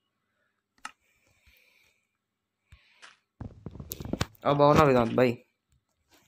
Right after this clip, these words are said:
पहले आपका वो दिखा नहीं रहा था। भाई, happy happy cookie आगे दिया अलविदा। वेदांत भाई, तोड़ो फिर। भाई, happy happy cookie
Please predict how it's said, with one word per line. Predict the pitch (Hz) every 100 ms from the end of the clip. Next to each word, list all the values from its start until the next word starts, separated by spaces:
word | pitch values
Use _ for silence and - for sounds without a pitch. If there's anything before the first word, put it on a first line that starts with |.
| _ _ _
पहले | 117 135
आपका | 139 139
वो | 139
दिखा | 139 - 110
नहीं | 117
रहा | 113
था। | - - - _ _ _ _ - - - - - - - - - -
भाई, | 147
happy | 165 147 - 156
happy | 151 147 165
cookie | 139 143 170 170 - - _ _ _ -
आगे | 117 127 131
दिया | 120
अलविदा। | 98 - - - _ -
वेदांत | 120 147 185
भाई, | 190 202 147
तोड़ो | 151 165 165
फिर। | 143 - - _ _ - - _ _ - - - - - - - - - - - - - - - - 131
भाई, | 139 170 170
happy | 147 143 -
happy | 160 143 -
cookie | 143 143 - 170 175